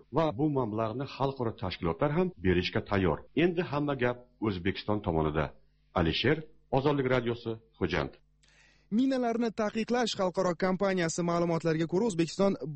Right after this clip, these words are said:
Speaker 2: bir ming to'qqiz yuz to'qson sakkizinchi yildan boshlab ikki ming uchinchi yilgacha o'zining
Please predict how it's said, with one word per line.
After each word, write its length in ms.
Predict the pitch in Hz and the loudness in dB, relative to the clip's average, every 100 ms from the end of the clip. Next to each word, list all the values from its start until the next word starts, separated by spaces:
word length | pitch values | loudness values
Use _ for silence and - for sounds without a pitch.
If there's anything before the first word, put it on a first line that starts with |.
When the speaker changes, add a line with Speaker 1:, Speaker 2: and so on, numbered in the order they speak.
| 139 | 0
Speaker 2:
bir 100 | 190 214 | 4 6
ming 120 | 208 156 | 4 4
to'qqiz 300 | 190 - 202 202 | 0 0 -4 -2
yuz 80 | 180 190 | 0 0
to'qson 280 | 170 196 190 | 2 2 4
sakkizinchi 520 | 196 - 175 202 202 226 | 2 -2 0 2 4 4
yildan 260 | 208 190 170 | 4 4 4
boshlab 300 | 151 147 165 - 175 | 2 2 -2 -2 -4
ikki 140 | - 220 | 4 6
ming 120 | 233 - | 4 2
uchinchi 340 | 208 233 233 - | 0 2 2 2
yilgacha 320 | 254 208 185 220 | 0 0 0 0
o'zining 240 | 190 214 | 2 2